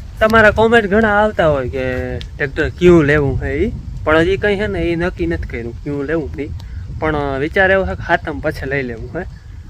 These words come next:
એમાં એવું છે કે મન્નતને છે ને રજા પડી હાતમની, તો એ અહીંયા હોય ને ત્યાં સુધી વિચાર છે કે લઈ લેવાનો. એ હોય તો એને મજા આવે કે અમે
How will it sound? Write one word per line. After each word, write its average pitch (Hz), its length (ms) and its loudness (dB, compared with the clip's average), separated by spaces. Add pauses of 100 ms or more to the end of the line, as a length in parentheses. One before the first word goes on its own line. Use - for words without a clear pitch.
(240)
એમાં 175 200 0
એવું 185 180 2
છે 135 160 -8
કે 127 460 -4
મન્નતને 165 500 -2
છે 185 40 -2
ને 170 140 -2
રજા 147 240 -2
પડી 131 320 -4
હાતમની, 143 460 -6 (540)
તો 170 60 -6
એ 156 80 0
અહીંયા 160 220 4
હોય 196 160 4
ને 180 60 -4
ત્યાં 165 180 0
સુધી 151 220 -2
વિચાર 147 380 -2
છે 147 100 -2
કે 139 80 -2
લઈ 143 120 2
લેવાનો. 120 360 -4
એ 135 100 -2
હોય 147 220 2
તો 143 120 -6
એને 147 240 -2
મજા 151 280 -2
આવે 170 180 0 (580)
કે 147 60 -4
અમે 139 180 -4